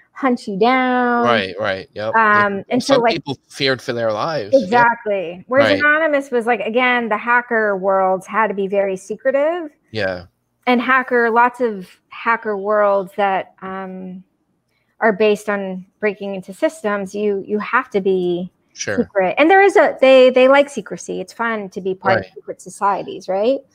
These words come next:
Speaker 2: Right. I'm, I'm sure you get asked this a lot. I'm not sure if you do, but if, if you don't, I, I'll be glad to be the first one to ask you this. But, um, in your research and in your writing about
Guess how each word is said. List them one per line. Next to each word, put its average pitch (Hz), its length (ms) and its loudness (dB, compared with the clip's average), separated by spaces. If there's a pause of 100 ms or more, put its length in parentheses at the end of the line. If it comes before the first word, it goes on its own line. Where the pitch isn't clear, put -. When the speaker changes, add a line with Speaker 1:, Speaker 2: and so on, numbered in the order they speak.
(140)
Speaker 2:
Right. 101 320 -8 (460)
I'm, 156 240 0
I'm 160 140 -2
sure 185 160 -6
you 147 160 -4
get 120 160 -2
asked 107 240 0
this 110 160 -8
a 104 60 -4
lot. 98 300 -2 (120)
I'm 104 140 -6
not 101 160 -6
sure 107 140 -8
if 98 140 -12
you 92 60 -12
do, 95 220 -8
but 95 260 -6
if, 101 160 -8 (120)
if 107 200 -10
you 98 80 -16
don't, 98 340 -6
I, 107 240 -2
I'll 104 100 -2
be 104 120 -8
glad 98 220 -6
to 95 60 -20
be 101 120 -10
the 92 100 -14
first - 280 -10
one 98 100 -8
to 92 40 -6
ask 95 280 -8
you 90 60 -6
this. 92 180 -8
But, 95 240 -4 (420)
um, 123 380 0 (200)
in 156 260 -2
your 151 220 4
research 147 540 0
and 117 360 -6
in 123 120 -6
your 123 160 0
writing 120 400 0
about 101 400 0